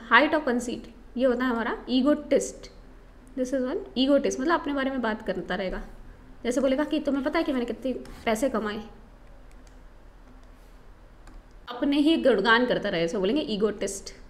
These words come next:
So वर्ड होता है braggadocio, boastful और arrogant behavior। तो ये egotist का behavior होता है,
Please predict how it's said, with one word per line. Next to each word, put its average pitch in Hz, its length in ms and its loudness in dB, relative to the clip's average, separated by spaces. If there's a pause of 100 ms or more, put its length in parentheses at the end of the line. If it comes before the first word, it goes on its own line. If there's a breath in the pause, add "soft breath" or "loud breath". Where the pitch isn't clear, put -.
(600)
So 277 60 -2
वर्ड 262 220 6
होता 254 160 4
है 294 60 4
braggadocio, 208 760 2 (300)
boastful 285 380 4
और 381 60 2
arrogant 202 520 2
behavior। 196 800 -4
तो 254 60 -2
ये 294 340 -2
egotist 285 520 2
का 214 120 0
behavior 180 320 2
होता 170 200 -2
है, - 100 -10